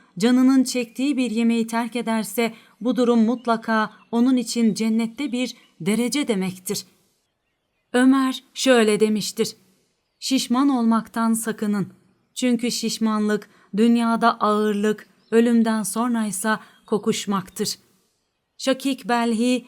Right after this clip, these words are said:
şöyle demiştir: "İbadet sanattır. Dükkanı halvethane,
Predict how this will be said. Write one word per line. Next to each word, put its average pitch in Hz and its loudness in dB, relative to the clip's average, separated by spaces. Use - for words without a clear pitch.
şöyle 214 0
demiştir: 196 -2
"İbadet 247 -2
sanattır. 220 -4
Dükkanı 240 0
halvethane, 220 -2